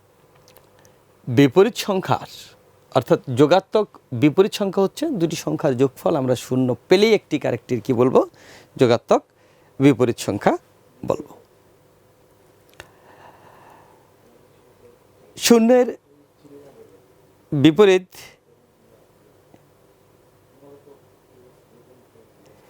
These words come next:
আমরা যদি এখানে শূন্য পেলাম, তাই না? আচ্ছা, এবার যদি একটা প্রশ্ন আমি করি এরকম, যে শূন্যের যোগাত্মক বিপরীত সংখ্যা কত? তোমরা কি বলতে পারবে শূন্যের যোগাত্মক বিপরীত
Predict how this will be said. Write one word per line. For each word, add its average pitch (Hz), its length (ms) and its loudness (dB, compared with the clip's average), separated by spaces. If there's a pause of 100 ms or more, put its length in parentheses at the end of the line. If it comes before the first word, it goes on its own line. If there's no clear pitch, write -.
(480)
আমরা 226 140 2 (100)
যদি 202 140 2 (120)
এখানে 233 180 0 (100)
শূন্য 165 160 0 (100)
পেলাম, 110 220 -4
তাই - 120 -2
না? 120 60 -2 (320)
আচ্ছা, 180 140 2 (100)
এবার 226 200 2
যদি 226 120 -4 (100)
একটা - 220 -12
প্রশ্ন - 220 -6 (100)
আমি 120 100 0 (100)
করি 120 200 -4
এরকম, 120 280 0 (120)
যে 208 60 4 (160)
শূন্যের 202 420 2 (140)
যোগাত্মক 185 420 -2
বিপরীত 131 360 -2
সংখ্যা - 320 -8
কত? - 140 -10 (1700)
তোমরা 127 220 0
কি - 140 -14
বলতে 147 240 0
পারবে 214 220 0 (260)
শূন্যের 151 360 2 (100)
যোগাত্মক 151 420 -6
বিপরীত 156 300 -4